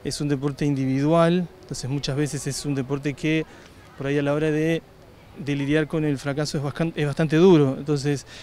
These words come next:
es un deporte donde, eh, lo ideal sería primero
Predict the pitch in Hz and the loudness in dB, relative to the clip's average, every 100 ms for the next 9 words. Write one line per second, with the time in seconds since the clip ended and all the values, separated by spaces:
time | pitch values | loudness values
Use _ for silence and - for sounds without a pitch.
0 | - - 135 147 143 143 147 156 151 151 | -18 -10 -6 -2 0 0 0 2 2 2
1 | 151 151 151 151 151 151 349 - - - | 2 4 4 2 0 -4 -10 -16 -18 -20
2 | - - - - 466 440 415 392 330 320 | -16 -14 -14 -16 -16 -14 -12 -10 -8 -4
3 | 143 135 143 151 156 156 156 139 151 156 | 0 2 2 0 -2 0 0 -2 0 2
4 | 160 160 160 | 4 4 2